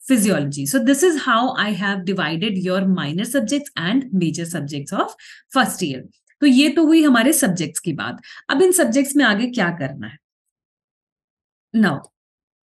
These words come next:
अब इन सब्जेक्ट्स में आगे हमें क्या करना है? अ, ओके।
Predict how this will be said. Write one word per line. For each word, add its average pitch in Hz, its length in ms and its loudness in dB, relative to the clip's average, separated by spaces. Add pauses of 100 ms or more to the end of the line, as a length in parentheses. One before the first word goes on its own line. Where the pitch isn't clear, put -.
(640)
अब 214 140 2
इन 359 100 6
सब्जेक्ट्स 233 520 0
में 247 120 6
आगे 180 440 0
हमें 196 320 0
क्या 240 220 -2
करना 170 360 -2
है? 165 360 -4 (460)
अ, 196 80 0 (840)
ओके। 175 240 -4